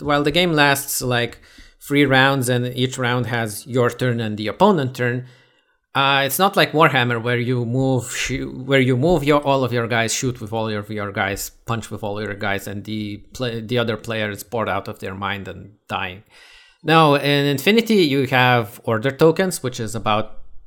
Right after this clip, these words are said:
as many as you have troopers, and then you can spend those tokens on your troopers in any way you like. So, which, which means c-, that you can technically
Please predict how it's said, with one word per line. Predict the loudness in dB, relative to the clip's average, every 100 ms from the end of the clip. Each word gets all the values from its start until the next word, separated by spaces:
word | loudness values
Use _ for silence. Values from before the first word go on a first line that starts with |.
| -2
as | -2 0
many | 0 0
as | 0 -2
you | -2
have | 0 -2 -6
troopers, | -8 -4 0 0 0
and | -2
then | 0
you | 0 0
can | 0 -2 -4
spend | -2 0 0
those | 0
tokens | -2 -2 -4 -4
on | -4 -2
your | -2 -4
troopers | -6 -8 -2 -4 -4 -12 -20 -20 _ -2
in | 2
any | 4 2
way | 2 2
you | 2
like. | 4 2 2
So, | -2
which, | -2 -4 -8
which | -8 -6
means | -2 -2 -2
c-, | -2
that | 0 0
you | -2
can | -2
technically | 0 0 0 -4 -2 0 -2 -4